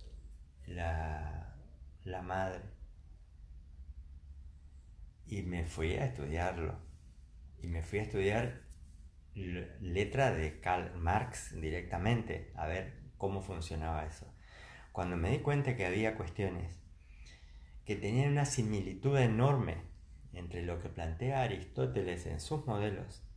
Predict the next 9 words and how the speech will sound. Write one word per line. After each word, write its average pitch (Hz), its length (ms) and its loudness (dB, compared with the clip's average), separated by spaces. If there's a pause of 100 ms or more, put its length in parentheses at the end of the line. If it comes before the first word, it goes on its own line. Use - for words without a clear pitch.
(1000)
después, 113 760 4
más 104 360 0
adelante, 98 760 2 (680)
cuando 85 340 0
te 82 120 2
vas 113 300 6
a 82 180 0
U-, 85 400 0 (160)
Utopía 95 760 0